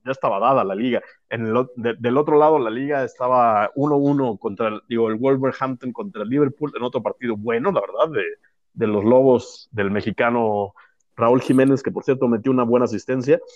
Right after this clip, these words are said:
Pero, este, sabíamos todos que eventualmente iba a caer el gol de Liverpool, más porque había entrado Salah y la épica estaba dada y todo mundo estábamos esperando el momento. ¿Y cuál? El momento fue que el Liver-, el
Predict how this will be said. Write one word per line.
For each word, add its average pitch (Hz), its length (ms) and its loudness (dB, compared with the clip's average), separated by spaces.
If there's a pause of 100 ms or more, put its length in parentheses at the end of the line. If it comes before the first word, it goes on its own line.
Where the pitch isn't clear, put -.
(320)
Pero, 180 400 2
este, 135 640 4
sabíamos 185 580 0
todos 175 480 2
que 131 120 -6
eventualmente 165 520 -4
iba 151 120 0
a 147 80 -2
caer 135 220 -4
el 139 100 -4
gol 135 240 -2
de 143 40 -4
Liverpool, 127 400 -4
más 135 200 -4
porque 127 200 -12
había 110 140 -4
entrado 123 320 -6
Salah 113 400 -4
y 131 100 -2
la 113 160 -2
épica 120 300 -8
estaba 110 280 -4
dada 135 380 2 (300)
y 127 120 -4
todo 165 260 2
mundo 160 280 4
estábamos 135 540 0
esperando 139 420 0
el 135 80 2
momento. 131 560 0
¿Y 104 220 -10
cuál? 135 400 0 (380)
El 107 160 -4
momento 131 360 0
fue 127 300 4
que 110 300 2
el 104 160 -2
Liver-, 120 320 0
el 104 760 -2